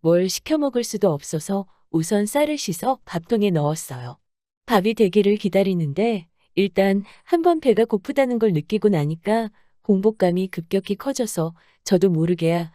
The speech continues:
"아, 배고프다"라는 말이 저절로 나오더라고요. 그때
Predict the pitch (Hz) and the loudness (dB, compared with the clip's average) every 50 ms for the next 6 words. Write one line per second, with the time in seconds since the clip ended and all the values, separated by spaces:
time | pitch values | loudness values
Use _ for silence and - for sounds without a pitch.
0 | _ _ _ _ - 160 175 180 180 - 185 165 170 214 214 - 254 214 233 220 | _ _ _ _ -2 -2 -2 -2 0 -2 -2 0 0 -2 -4 -4 -2 0 2 2
1 | 220 214 202 202 190 165 151 147 147 170 202 220 214 - - - 190 165 175 185 | 4 2 2 2 0 0 -2 -2 -2 -4 -4 -4 -6 -10 -6 -4 -2 0 2 2
2 | 190 185 180 170 147 143 151 170 180 - 190 185 180 170 165 - 135 127 123 127 | 2 2 0 0 0 0 0 0 0 0 -2 -2 -2 -4 -6 -8 -10 -10 -10 -12
3 | - _ _ _ _ _ _ _ _ _ _ - 233 220 - - 240 233 240 240 | -14 _ _ _ _ _ _ _ _ _ _ -6 -6 -4 2 2 2 4 4 0
4 | 233 208 | -2 -4